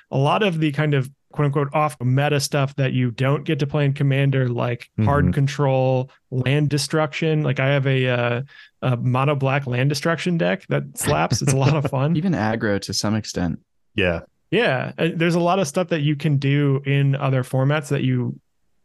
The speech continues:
Speaker 1: can't do in Commander, either because the, the actual strategy is just not viable because it's three players,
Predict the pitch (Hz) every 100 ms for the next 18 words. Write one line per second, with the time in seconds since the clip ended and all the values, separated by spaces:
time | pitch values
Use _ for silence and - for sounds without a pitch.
0 | _ - 170 - 160 185 175 - 147 147
1 | 160 151 143 151 139 139 147 123 131 127
2 | 120 127 135 131 143 151 139 143 139 143
3 | 147 139 143 143 139 143 143 151 156 127
4 | 123 120 - 131 - 196 190 170 170